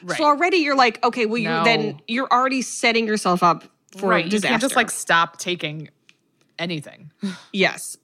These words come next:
Speaker 2: And especially when it's like, this is, she is overcome to the point where she had to be hospitalized for a month with grief. Clearly, she's not dealing well with it. And then,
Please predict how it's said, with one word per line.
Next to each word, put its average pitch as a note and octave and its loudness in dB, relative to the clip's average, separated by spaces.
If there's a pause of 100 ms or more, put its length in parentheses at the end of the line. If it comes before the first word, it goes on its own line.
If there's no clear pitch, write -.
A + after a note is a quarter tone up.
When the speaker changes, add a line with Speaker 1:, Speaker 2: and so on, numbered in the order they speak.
Speaker 2:
And A#3+ 0
especially C#4+ 0
when C4+ 2
it's A#3+ -4
like, G#3+ 0 (100)
this A#3 0
is, A3+ -2
she A#3 -2
is A3 0
overcome A#3 4
to - -6
the A#3 0
point G#3+ 2
where G#3+ 2
she A3+ 0
had G#3 4
to G3+ 2
be G#3 6
hospitalized G3 2
for F#3+ 0
a F3+ 4
month E3+ 4
with E3 -2
grief. G#2 -6 (100)
Clearly, D4 2
she's A#3+ -2
not A3+ 4
dealing G#3 2 (260)
well G#3 6
with G#3+ 0
it. G3+ 0
And G#3 0
then, A3+ 2